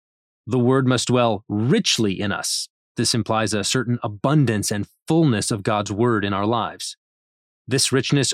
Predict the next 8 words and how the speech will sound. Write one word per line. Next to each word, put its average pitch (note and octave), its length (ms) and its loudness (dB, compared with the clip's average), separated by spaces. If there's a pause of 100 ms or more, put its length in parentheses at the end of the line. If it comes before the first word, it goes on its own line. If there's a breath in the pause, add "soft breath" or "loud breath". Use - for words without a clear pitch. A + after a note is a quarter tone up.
overflows C3+ 580 2
from G#3 320 2
us - 420 -2
in A#2 140 0
both G#2+ 260 -4
teaching D#3 580 2
and C3+ 220 2
singing. B2+ 400 2